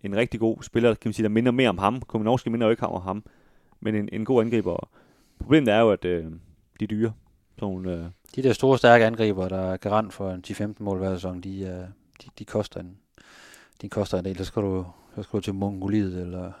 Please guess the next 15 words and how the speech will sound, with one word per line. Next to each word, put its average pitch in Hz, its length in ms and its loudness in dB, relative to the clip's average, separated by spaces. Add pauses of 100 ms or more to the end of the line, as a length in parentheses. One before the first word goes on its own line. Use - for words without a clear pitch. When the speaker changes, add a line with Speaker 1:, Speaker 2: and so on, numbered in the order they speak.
Speaker 1:
Ja. - 120 0
Speaker 2:
Indien 92 220 -6
for 95 200 -4
<laughs> - 320 -8 (280)
at, 87 80 -6
at, 95 80 -8 (360)
at 95 60 -10
scoute 101 320 0
en 98 60 -4
eller 95 120 -6
anden 98 240 -6
Speaker 1:
Ja, 127 60 2
Speaker 2:
interessant 139 300 6
Speaker 1:
og 123 60 6
apropos, 120 280 4